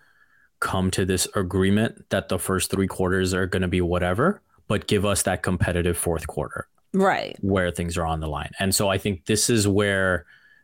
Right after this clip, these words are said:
Speaker 1: people felt let down, where the fourth quarter was garbage too. And so it's like, okay, what was the point of this, right? Like, you saw some nice dunks, but that was it. Um, and,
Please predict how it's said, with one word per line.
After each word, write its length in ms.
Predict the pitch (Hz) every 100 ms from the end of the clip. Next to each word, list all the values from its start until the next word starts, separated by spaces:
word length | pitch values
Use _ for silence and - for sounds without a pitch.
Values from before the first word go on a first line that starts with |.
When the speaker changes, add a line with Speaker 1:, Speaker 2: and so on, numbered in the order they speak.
| _
Speaker 1:
people 240 | - 104
felt 220 | 92 101 92
let 260 | 92 90
down, 420 | 104 110 104 95
where 160 | 90 92
the 80 | 90
fourth 360 | - 101 92
quarter 340 | - 107 98 92
was 160 | 87
garbage 420 | 82 85 82 80 -
too. 220 | - 80 - _ _ _ _ _ _ _ _ _ -
And 200 | 95 90
so 320 | - 92 87
it's 180 | 87 -
like, 320 | 87 80 - - - 101
okay, 400 | 92 90 80 - _ _ _ _ _ _ _ _ -
what 320 | 95 95 -
was 100 | 87
the 80 | 85
point 220 | 85 78
of 80 | 76
this, 220 | - -
right? 260 | 87 98 92
Like, 140 | 82 - - - -
you 100 | 101
saw 180 | 87 90
some 180 | - 98
nice 220 | 95 -
dunks, 260 | 98 95 -
but 120 | 80
that 160 | 82
was 180 | 85 92
it. 240 | 92 90 - - - -
Um, 720 | 90 90 87 87 87 87 87 -
and, 480 | 95 90 87 90